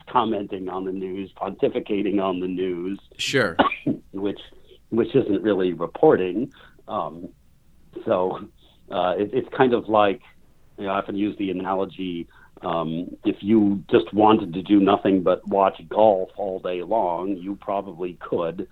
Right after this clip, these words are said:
Speaker 2: Sure.
Speaker 1: And if there isn't a cable, <laughs> there's probably
Speaker 2: I
Speaker 1: one or more cable channels devoted to nothing but golf. And
Speaker 2: Sure.
Speaker 1: if not, you can probably find enough sports channels to do it. But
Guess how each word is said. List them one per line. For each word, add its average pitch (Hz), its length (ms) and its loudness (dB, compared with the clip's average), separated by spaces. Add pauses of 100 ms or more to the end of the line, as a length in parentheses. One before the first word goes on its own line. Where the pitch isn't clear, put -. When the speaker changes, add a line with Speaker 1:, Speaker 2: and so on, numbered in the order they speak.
(120)
Speaker 2:
Sure. - 220 2
Speaker 1:
And 95 100 2
if - 80 -4
there 95 200 -2
isn't 110 320 2
a 95 100 -2
cable, 104 540 0
<laughs> 180 100 -6
there's - 560 4
probably 131 560 4 (160)
Speaker 2:
I 113 100 2
Speaker 1:
one 139 140 2
or 131 80 2
more 123 220 0
cable 123 480 -4
channels 113 420 -4
devoted 117 500 -2
to 110 240 -4
nothing 123 380 -2
but 131 300 0
golf. 107 420 0 (100)
And 101 240 -4
Speaker 2:
Sure. 120 300 2
Speaker 1:
if 113 160 0
not, 110 320 2
you 104 80 -4
can 101 140 -6
probably 101 260 -2
find 104 240 -4
enough 104 240 -2
sports 107 400 -4
channels 101 380 -2
to 98 100 -6
do 120 240 2
it. 87 220 -2
But 101 180 -4